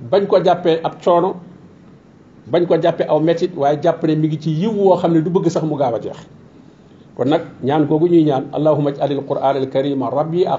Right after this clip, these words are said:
qalbi." Gis nga, rabi'a qalbi. Alquran nekk liy dundal sa xol. "Wa nuura sadri", nekk liy leeral sa dënn. "Wa jalaa'a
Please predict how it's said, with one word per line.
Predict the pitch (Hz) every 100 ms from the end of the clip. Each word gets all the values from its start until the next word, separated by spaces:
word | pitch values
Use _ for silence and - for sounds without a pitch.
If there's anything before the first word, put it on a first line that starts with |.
| -
qalbi." | 190 160 165 165 - - - - -
Gis | 107
nga, | 104
rabi'a | 135 143 127
qalbi. | - 135 117 104 - 127
Alquran | 123 135 135 143
nekk | 151 - 196 180 - -
liy | 165 220
dundal | 214 226 202
sa | -
xol. | - 131 - - - - - - - -
"Wa | 110 147
nuura | 165 165 160
sadri", | 156 190 175 180 165 147 -
nekk | 131 165 170
liy | 170 175
leeral | 175 180 175
sa | 185
dënn. | 151 151 127 - - - - - -
"Wa | 135
jalaa'a | 151 170 170 -